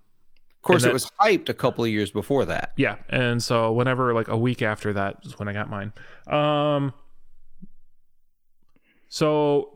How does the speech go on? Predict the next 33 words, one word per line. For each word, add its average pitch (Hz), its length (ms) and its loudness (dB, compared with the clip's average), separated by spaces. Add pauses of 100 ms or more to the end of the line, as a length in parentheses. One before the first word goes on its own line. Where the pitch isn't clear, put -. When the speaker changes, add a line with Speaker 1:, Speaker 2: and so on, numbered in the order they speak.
Speaker 2:
by 165 180 0
comparison, 156 800 -2 (240)
I, 139 200 0
I, 143 160 0 (260)
obviously 147 440 2
this 120 200 -2
is 117 160 -2
the 117 140 0
whole, 113 200 0
like, 107 320 -4 (480)
is 127 220 0
Neural 127 300 2
gonna 113 240 0
live 110 180 2
up 107 180 -2
to - 100 -6
the 101 80 -6
promises? 107 680 -4
And 110 140 -8
this 104 160 -8
also 101 220 -6
foreshadowing - 680 -4
Speaker 1:
Mm-hmm. 120 100 2
Speaker 2:
of 123 80 -2
our 113 200 -8
topic. 143 440 -6 (1600)
So 147 260 2
they 135 140 2
are 156 220 2
following 120 420 0
up 110 200 -2
the, 113 320 -2
the - 260 -12